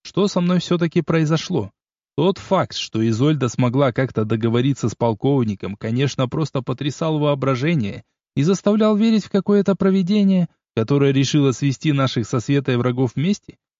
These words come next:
после чего они объединили свои усилия по нашей поимке. Нет, то, что Изольда договорилась с ним, это, конечно, неудивительно. Методы её договоров мне прекрасно известны.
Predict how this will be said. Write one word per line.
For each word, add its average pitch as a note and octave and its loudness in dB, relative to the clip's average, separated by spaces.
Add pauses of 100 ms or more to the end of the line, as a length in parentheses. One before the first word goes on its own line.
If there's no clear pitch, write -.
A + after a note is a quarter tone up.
(180)
после G3+ 0
чего A#3+ 0
они G#3+ 4
объединили G3 0
свои G3 0
усилия G3 2
по B2 0
нашей B2+ 0
поимке. C#3 -2 (440)
Нет, A#2 0 (380)
то, F3 4
что E3 2
Изольда E3 2
договорилась E3 2
с - -10
ним, E3+ 0
это, D3 0
конечно, D3 0
неудивительно. C#3+ -2 (360)
Методы B2+ 2
её B2 4
договоров A#2 0
мне C3+ 0
прекрасно D#3 0
известны. D3+ -4